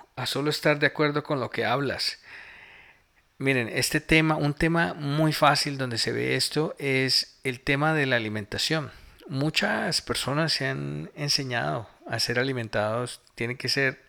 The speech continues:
tanto número de veces al día, y eso, si no se hace de esa forma, vas a tener desagrados en tu cuerpo y tienes que, basado en los libros, hay que tomar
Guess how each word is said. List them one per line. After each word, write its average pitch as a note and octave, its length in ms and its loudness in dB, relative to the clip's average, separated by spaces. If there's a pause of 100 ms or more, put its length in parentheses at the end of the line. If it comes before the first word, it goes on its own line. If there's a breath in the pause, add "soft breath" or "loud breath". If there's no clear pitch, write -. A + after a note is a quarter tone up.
tanto C3 520 0
número C#3+ 360 0
de A#2 140 2
veces G#2+ 380 0
al A#2 120 0
día, A2+ 400 -2 (640 loud breath)
y A#2 200 2
eso, C#3 460 2
si B2 200 -2
no A2 140 -4
se C#3 160 2
hace C3+ 220 4
de C#3 60 4
esa C3+ 180 2
forma, C#3 420 2
vas B2 200 2
a C3 80 -10
tener A2+ 340 -2
desagrados A#2 600 2
en A2+ 100 -8
tu G2+ 120 -8
cuerpo C#3 640 2 (640 loud breath)
y A#2+ 120 -4
tienes B2 380 0
que, C3 420 0
basado B2+ 400 2
en C3 80 0
los A#2 100 0
libros, C#3 600 2
hay B2 140 0
que A#2+ 120 -6
tomar A#2+ 480 -2